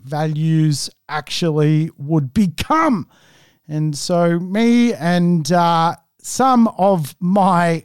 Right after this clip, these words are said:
clients used to go exploring suburbs to find street art, believe it or not. We've had some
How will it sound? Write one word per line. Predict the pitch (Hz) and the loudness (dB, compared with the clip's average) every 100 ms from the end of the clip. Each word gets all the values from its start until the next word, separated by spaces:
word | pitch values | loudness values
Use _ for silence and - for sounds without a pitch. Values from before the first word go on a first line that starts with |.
| - | -10
clients | - 196 277 415 180 151 254 - 208 | -10 -4 0 0 0 -2 -4 -4 -4
used | 214 185 | -2 -2
to | 208 | -4
go | 175 196 202 196 - - - _ | 0 2 4 2 -2 -14 -20 _
exploring | 180 - - - 262 285 330 349 359 294 _ - | -10 -8 -8 -2 2 4 4 2 -4 -8 _ -14
suburbs | - - 269 269 214 170 190 - - - - - _ - | -10 -2 0 2 0 2 0 0 -6 -8 -14 -20 _ -6
to | 196 | -6
find | - 214 196 247 208 | -2 0 2 2 2
street | - - 208 226 | 0 -2 0 2
art, | 208 175 170 | 2 0 -2
believe | 156 170 175 156 | -4 0 0 0
it | 156 | 0
or | 156 | 2
not. | 151 147 | 2 0
We've | 156 262 208 | 0 0 0
had | 285 277 - | -2 -2 -4
some | 233 220 202 | -2 0 0